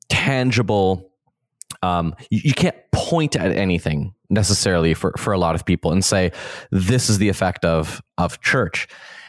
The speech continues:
And I, I'm like, is, is church missing something here? Like, there's, there's something really tangible about that physical aspect, right, of exercise that for most people, when they come to church, is just not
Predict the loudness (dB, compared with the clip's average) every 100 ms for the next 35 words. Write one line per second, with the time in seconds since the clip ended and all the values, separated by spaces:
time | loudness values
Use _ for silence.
0 | -4 0 2 2 0 -10 _ _ _ _
1 | _ _ _ _ _ -2 -2 -2 0 2
2 | 0 -2 -10 -20 -20 -20 -6 -2 -2 -2
3 | -2 0 0 -2 0 0 4 4 4 4
4 | 2 2 0 0 4 4 4 4 2 2
5 | 0 -2 _ _ -4 0 0 0 2 4
6 | 4 4 2 2 2 0 0 -2 -2 0
7 | 2 0 0 -2 -2 -4 -2 -4 -4 -4
8 | -6 -8 -6 -2 0 0 -2 -2 -2 -2
9 | 0 0 0 0 0 -2 -10 -18 -16 -4
10 | 0 2 2 2 2 2 2 0 0 -2
11 | -4 -2 -2 0 0 0 2 0 0 2
12 | 2 0